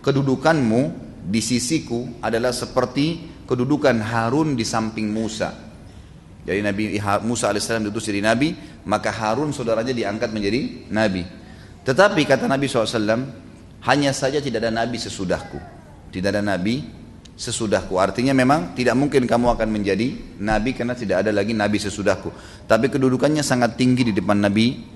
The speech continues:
sallallahu alaihi wasallam. Terbentuk kejiwaan yang luar biasa dari Ali,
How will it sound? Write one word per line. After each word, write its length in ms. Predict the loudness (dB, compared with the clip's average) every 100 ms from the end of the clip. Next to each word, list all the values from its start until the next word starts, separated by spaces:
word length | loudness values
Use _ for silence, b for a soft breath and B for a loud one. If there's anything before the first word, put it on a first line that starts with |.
| -16
sallallahu 480 | -2 4 4 6 4 4
alaihi 160 | 0
wasallam. 440 | -2 -4 -6 -6 -8 -12 -18 B B B B B B
Terbentuk 520 | 6 6 6 4 2
kejiwaan 880 | 2 2 4 4 4 0 -2 -8 -10
yang 200 | -4 0
luar 200 | 2 2
biasa 280 | 4 2 4
dari 240 | 0 2 2
Ali, 320 | 2 0